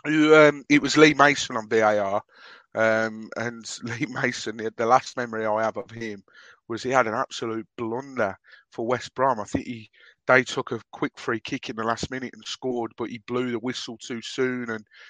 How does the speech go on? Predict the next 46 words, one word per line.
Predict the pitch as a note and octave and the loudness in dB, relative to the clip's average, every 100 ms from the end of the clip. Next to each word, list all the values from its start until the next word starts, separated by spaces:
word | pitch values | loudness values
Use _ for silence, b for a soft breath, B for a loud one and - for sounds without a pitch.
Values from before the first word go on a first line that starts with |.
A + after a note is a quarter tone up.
| b - | b -6
there | A#2 | -4
was, | A2 A#2 | -6 -2
"Why | B2 B2+ | 2 2
did | A#2+ | 0
he | A2+ | -6
blow | B2 A#2 | -2 -2
the | A2+ | -2
whistle?" | B2 - B2 A2 | -6 -6 -6 -6
And | G#2+ G#2+ b b b b | -6 -12 b b b b
yeah, | A#2+ A2 | -2 0
I | |
think | - D#3 | 0 -4
it | D3 | -10
was | A#2+ A2+ | -8 -4
West | B2+ - | -4 -6
Brom | A2 G#2+ | -10 -6
Leeds | A#2 C3+ A#2+ A2 - | -6 -6 -8 -12 -12
in | A2 | -12
the | |
Premier | - A#2+ A2+ G#2+ | -8 -6 -6 -4
League. | A2+ A2+ G#2 C3 | -4 -6 -8 -6
That | B2+ | -6
was | A#2 | -4
the | A#2 | 0
last | A2+ A2 - - | 0 0 -8 -8
memory | A#2+ A#2+ A2 | -6 -4 -4
I | G#2+ G#2+ | -2 -2
have | A#2 | -4
of | G2+ | -8
him. | - A2+ G2+ _ B B B - | -8 -6 -8 _ B B B -6
Uh, | G#2+ F2 | -2 -2
I | A2 | -4
don't | E3+ G3+ _ _ _ | -6 -12 _ _ _
recall | A#2 - D3 C#3 A#2+ | -16 -8 -6 -6 -10
too | - D#3 D#3+ | -8 -4 -4
many | G#2+ | -4
games | G2+ G2+ G#2+ - | -6 -8 -8 -6
where | B2 | -6
he's | |
been | - C3 A#2+ | -2 -4 -2
in | |
the | A2 | -6
middle | A#2 D#3+ G2+ | -4 -4 -4
this | - | -8
season, | - G2+ G2+ | -6 -6 -6
actually. | A2 - - G2+ | -10 -10 -8 -8